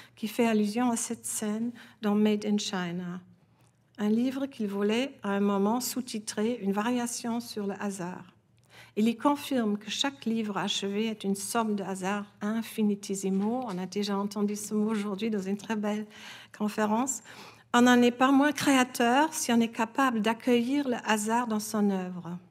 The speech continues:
S'agit-il ici d'une nouvelle variante de l'art de la procrastination ? Pour renvoyer à la belle conférence de, euh, de Bayard, Pierre Bayard. <clears throat> Le défilé de mode est donc soumis au hasard,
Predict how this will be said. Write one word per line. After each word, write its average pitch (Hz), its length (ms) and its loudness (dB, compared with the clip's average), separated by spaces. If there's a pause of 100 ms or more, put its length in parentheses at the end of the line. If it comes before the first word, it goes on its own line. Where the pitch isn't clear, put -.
(920)
S'agit-il 247 580 0
ici 247 240 0
d'une 226 200 4
nouvelle 233 340 4
variante 240 680 2
de 208 100 0
l'art 208 580 0 (100)
de 196 80 -6
la 196 220 -2 (160)
procrastination ? 226 1300 -2 (1900)
Pour 240 160 6
renvoyer 233 480 8
à 214 100 4
la 202 120 4
belle 208 240 4
conférence 214 640 0
de, 214 80 -2 (300)
euh, 196 260 -4
de 190 380 -4
Bayard, 190 580 0
Pierre 190 240 -6
Bayard. 180 500 -6 (480)
<clears throat> - 1800 -4
Le 233 100 6
défilé 294 500 2
de 247 120 2
mode 220 440 4
est 226 80 0
donc 220 200 2
soumis 269 400 0
au 247 60 -2
hasard, 190 580 0